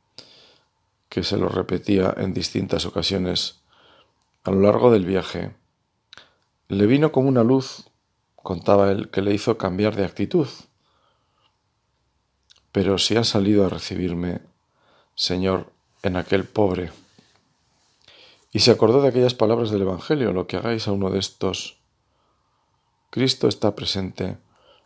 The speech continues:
de formas insospechadas, decía, y tenía vivo ese recuerdo después, pues eso, de tantos años y tantos años, porque ya era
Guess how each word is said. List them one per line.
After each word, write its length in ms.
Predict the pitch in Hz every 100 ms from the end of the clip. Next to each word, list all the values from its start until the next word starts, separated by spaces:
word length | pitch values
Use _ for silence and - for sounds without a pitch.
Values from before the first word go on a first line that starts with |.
| _ _ _ _
de 140 | - 90
formas 600 | 104 98 98 90 - -
insospechadas, 800 | - 95 92 - 95 - 117 90
decía, 340 | 90 - 101 98
y 60 |
tenía 280 | 104 113 143
vivo 280 | 143 139 123
ese 160 | - 107
recuerdo 600 | 101 - 104 95 92 107 _ - - - - _ _ _
después, 760 | - 92 - 95 90 - - - _ -
pues 160 | 87
eso, 260 | 92 - 92
de 140 | -
tantos 420 | - 90 90 98
años 320 | 95 90 90 85
y 80 |
tantos 360 | - 87 - 85
años, 280 | 87 92 92
porque 280 | - - 90
ya 140 | 92
era 300 | 90 90